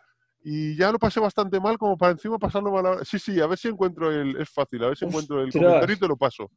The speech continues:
Speaker 1: Me
Speaker 2: O sea, que
Speaker 1: partía
Speaker 2: tuvo
Speaker 1: la
Speaker 2: réplica.
Speaker 1: risa, tío. Sí, sí, le dijo, le dijo la chavala. Claro, porque como nosotros que estu-, yo que estuve allí,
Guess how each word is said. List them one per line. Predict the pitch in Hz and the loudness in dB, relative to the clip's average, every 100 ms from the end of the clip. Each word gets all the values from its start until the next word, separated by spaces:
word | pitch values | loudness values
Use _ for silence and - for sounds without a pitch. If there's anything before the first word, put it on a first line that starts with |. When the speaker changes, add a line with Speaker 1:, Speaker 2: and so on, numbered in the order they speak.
| _ _ | _ _
Speaker 1:
Me | 131 | -2
Speaker 2:
O | 123 | 4
sea, | 139 | 6
que | |
Speaker 1:
partía | 139 175 | 8 10
Speaker 2:
tuvo | |
Speaker 1:
la | 170 | 10
Speaker 2:
réplica. | 170 147 131 | 8 4 4
Speaker 1:
risa, | 113 | 0
tío. | 110 123 98 _ _ _ _ _ | -2 -8 -8 _ _ _ _ _
Sí, | - 165 | -8 -4
sí, | 185 226 | -2 -2
le | 160 131 | 0 0
dijo, | 151 143 160 | 0 -2 -4
le | 147 | -4
dijo | 120 143 | -6 -2
la | 135 | -4
chavala. | - 107 139 104 | -2 -4 -4 0
Claro, | 143 165 | 4 4
porque | 160 139 123 - _ _ _ _ - | 2 -2 -4 -6 _ _ _ _ -10
como | 120 120 | -6 -4
nosotros | 120 113 139 156 147 | -4 -4 -4 -4 -4
que | 147 | -8
estu-, | - 123 | -6 -2
yo | 135 139 | -2 -2
que | |
estuve | 139 143 143 | -4 -2 0
allí, | 139 147 160 | 0 0 -4